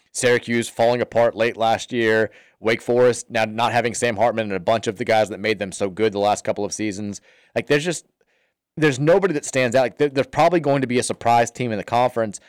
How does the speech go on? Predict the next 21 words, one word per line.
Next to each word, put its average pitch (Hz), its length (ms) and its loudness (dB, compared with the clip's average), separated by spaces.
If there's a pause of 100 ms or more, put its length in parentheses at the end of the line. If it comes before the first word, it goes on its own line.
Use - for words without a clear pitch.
(300)
I 139 100 2
almost 180 400 2
feel 160 240 2
like 131 340 2 (100)
I 131 100 2
wish 151 240 0
we 143 120 -2
weren't 131 260 -2
getting 123 240 -2
as 113 100 -4
much 117 180 -2
attention 123 560 -6 (180)
'cause 123 120 -2
I 117 60 4
feel 139 160 2
like 123 100 -2
we 127 100 0
can 117 320 -4
be 131 140 -4
that 131 200 2
team 131 340 -4